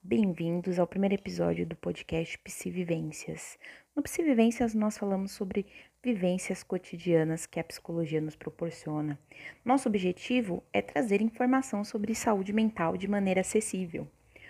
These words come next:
O Psivivências, ele foi pensado e é desenvolvido por psicólogos inquietos frente às demandas sociais. Meu nome é Gabriele, mas você pode me chamar de Gabi. A escolha do nome Psivivências, ele vem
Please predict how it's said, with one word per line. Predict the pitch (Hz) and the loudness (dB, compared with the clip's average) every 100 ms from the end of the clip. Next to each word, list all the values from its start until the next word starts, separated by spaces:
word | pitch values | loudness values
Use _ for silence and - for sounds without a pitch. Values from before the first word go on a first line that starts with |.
| - - | -20 -10
O | - | -10
Psivivências, | - - 311 220 196 233 233 - 165 - - | -2 0 4 6 6 6 4 2 0 -2 2
ele | 202 220 | 4 6
foi | 214 | 4
pensado | 202 240 302 - 180 180 185 233 - | 4 4 2 2 4 6 6 2 2
e | 247 | 4
é | 202 | 4
desenvolvido | 190 214 220 220 180 170 214 - - _ | 4 2 6 6 4 0 -4 -8 -20 _
por | 277 | -2
psicólogos | - - 269 240 226 226 220 | 0 -4 4 4 6 4 6
inquietos | 262 - 190 190 - - - - | 4 6 4 4 -2 -18 -18 -20
frente | - 196 190 214 | -2 -2 0 2
às | 196 | 2
demandas | 214 190 185 190 | 4 4 4 2
sociais. | - 190 - 180 165 - - - - - | 2 0 6 6 6 -2 -14 -20 -12 0
Meu | 240 | 2
nome | 208 180 | 4 4
é | |
Gabriele, | 175 196 226 170 180 214 - | 4 8 10 10 8 0 -2
mas | 202 202 | -2 0
você | 220 226 | 2 2
pode | - 175 180 | 2 -2 -2
me | |
chamar | 185 185 175 175 | -4 -4 -4 -4
de | |
Gabi. | - 196 180 - _ _ - - - - - | 0 0 0 -8 _ _ -20 -20 -16 -14 -2
A | - | 4
escolha | 240 - 320 392 302 | 4 4 2 6 6
do | 208 | 4
nome | 190 190 202 170 | 2 4 2 -2
Psivivências, | - - 170 160 180 - 107 - - - - - - - | -6 -8 -6 0 4 4 2 0 -4 -4 -18 -20 -20 -4
ele | 220 302 | 2 6
vem | 233 233 330 | 8 8 6